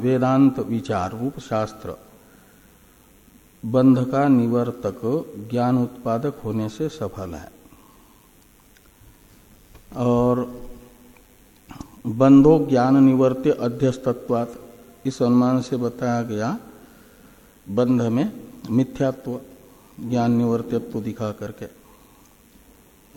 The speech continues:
अध्यस्त होने से ही ज्ञान निवर्त्य है। और जैसे रज्जु सर्प ये अध्यस्त हैं, इसलिए ज्ञान,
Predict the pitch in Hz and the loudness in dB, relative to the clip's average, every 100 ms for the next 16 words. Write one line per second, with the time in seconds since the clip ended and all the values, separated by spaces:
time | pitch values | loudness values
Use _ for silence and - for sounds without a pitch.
0 | 110 104 - - 110 117 135 135 - 117 | -12 -12 -16 -10 -8 -2 -2 -2 -2 0
1 | 120 120 - 147 147 127 113 113 104 98 | 2 2 2 0 2 2 2 2 0 -2
2 | 98 - 90 87 - - - - - _ | -4 -8 -12 -12 -14 -20 -20 -20 -20 _
3 | _ _ - - _ _ _ _ _ _ | _ _ -20 -20 _ _ _ _ _ _
4 | _ - 123 123 123 127 131 104 131 127 | _ 0 4 6 6 6 4 2 0 4
5 | 151 139 131 135 135 127 120 - 120 - | 2 4 2 0 -2 0 -2 -4 -10 -12
6 | - - - - - - 120 120 117 123 | -20 -20 -20 -20 -20 -8 -2 -2 -2 -2
7 | 139 - 160 139 143 - - - - - | -2 -2 -2 0 -2 -6 -16 -20 -20 -20
8 | - - - 127 120 135 143 135 123 117 | -20 -20 -14 -10 -6 0 0 0 -2 -2
9 | 120 | -2